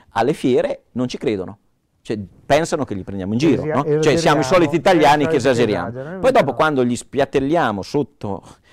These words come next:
Speaker 1: le foto, i video
Speaker 2: Eh,
Speaker 1: di quello
Speaker 2: certo,
Speaker 1: che abbiamo,
Speaker 2: certo.
Speaker 1: eh, lì si apre un mondo. Però c'è un problema, che ancora noi non siamo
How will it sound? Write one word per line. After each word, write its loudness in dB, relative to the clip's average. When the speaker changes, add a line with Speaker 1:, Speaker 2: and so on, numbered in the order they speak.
Speaker 1:
le -2
foto, 2
i -4
video 0
Speaker 2:
Eh, -2
Speaker 1:
di -4
quello 0
Speaker 2:
certo, -
Speaker 1:
che -2
abbiamo, -2
Speaker 2:
certo. -12
Speaker 1:
eh, -12
lì -4
si -10
apre -4
un -4
mondo. -6
Però 2
c'è -4
un 0
problema, -2
che -6
ancora -2
noi -4
non -10
siamo -10